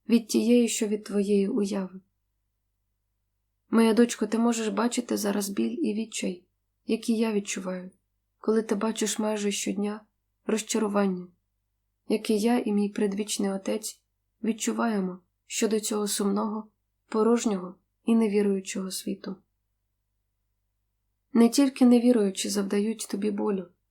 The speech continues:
але завдяки дарам і ласкам, які я дав тобі, ти також бачиш плутанину,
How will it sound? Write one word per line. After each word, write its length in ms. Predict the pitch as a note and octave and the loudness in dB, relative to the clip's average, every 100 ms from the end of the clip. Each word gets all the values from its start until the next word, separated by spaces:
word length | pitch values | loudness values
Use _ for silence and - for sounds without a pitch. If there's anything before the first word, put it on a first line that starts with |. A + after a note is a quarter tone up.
| _ _ _ _ _ - | _ _ _ _ _ -2
але 240 | A3+ A3+ | 2 2
завдяки 460 | G#3+ G#3+ A3+ - A3 | 2 0 0 0 0
дарам 380 | G#3 A3 A3 A3 | 0 0 -2 -2
і 20 | |
ласкам, 520 | G#3+ A#3 - G3+ F3+ - _ _ - | -4 -4 -6 -6 -6 -10 _ _ -6
які 240 | G#3 A3 | -2 0
я 140 | G#3 | 0
дав 240 | G3+ A3 A3 | 0 -4 -4
тобі, 340 | G#3 F#3+ F#3 _ _ _ _ _ | -6 -6 -10 _ _ _ _ _
ти 140 | B3+ B3+ | 2 4
також 360 | A#3+ A#3 A3+ | 2 2 0
бачиш 420 | G3+ G#3+ G#3 G#3 | 0 0 -2 -6
плутанину, 720 | - G#3 G#3 G3+ G#3 G3+ F#3 | -6 -6 -6 -6 -4 -4 -8